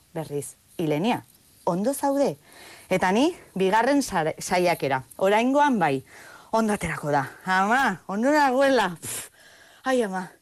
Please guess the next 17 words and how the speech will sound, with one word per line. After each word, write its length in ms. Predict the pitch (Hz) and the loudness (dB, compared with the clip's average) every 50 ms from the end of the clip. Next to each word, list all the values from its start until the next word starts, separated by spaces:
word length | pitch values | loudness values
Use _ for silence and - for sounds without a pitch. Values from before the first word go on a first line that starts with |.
| _ - | _ -10
nun 360 | 214 220 233 277 311 349 370 | -8 -6 -4 -2 -2 -2 0
dago 360 | 339 302 285 269 294 320 349 - - | 2 2 2 2 2 0 0 0 -2
ene 360 | - 233 233 233 226 220 208 - | -2 -2 0 0 -2 -4 -6 -4
coach 500 | - - 294 302 349 415 415 415 - - 214 | -2 0 2 2 2 2 0 -2 -4 -4 0
behar 320 | 233 226 240 269 311 330 285 | 0 2 4 2 2 2 0
dugunean? 800 | 294 277 254 262 262 247 226 220 220 220 190 185 - 208 190 - 190 | 0 0 0 0 0 0 0 0 0 0 0 0 0 -2 -2 -2 -4
<laughs> 40 | 180 | -4
Ilenia, 640 | 254 240 247 254 269 285 311 302 302 302 285 269 262 262 | -2 -2 0 0 0 0 0 0 0 0 2 2 2 2
hartu 300 | 302 254 - - 311 302 | 0 -2 -2 -2 0 2
arnasa, 840 | 277 262 247 214 214 220 233 247 277 269 - - - 247 214 - - - | 2 0 0 -2 -2 -2 0 0 0 0 -2 -2 0 0 0 0 -2 -2
hartu 540 | 330 - 381 392 392 294 220 - - 370 381 | -2 0 0 2 0 0 -2 -4 0 2 2
arnasa, 640 | 359 - 302 277 294 302 330 339 277 285 277 285 - - | 2 2 0 -2 -2 -2 -2 -2 -2 -2 -2 -2 0 -2
eta 300 | - 269 247 254 254 269 | -4 -4 -2 0 0 0
ondo 220 | 285 320 349 359 359 | 0 -2 -4 -4 -4
hitz 240 | 330 277 - - | -4 -4 -4 -2
egin, 280 | 262 269 277 285 254 220 | -2 -2 -2 -2 -4 -4
mesedez. 520 | 208 208 196 208 240 247 233 190 170 165 | -4 -4 -2 0 2 2 2 0 -2 -4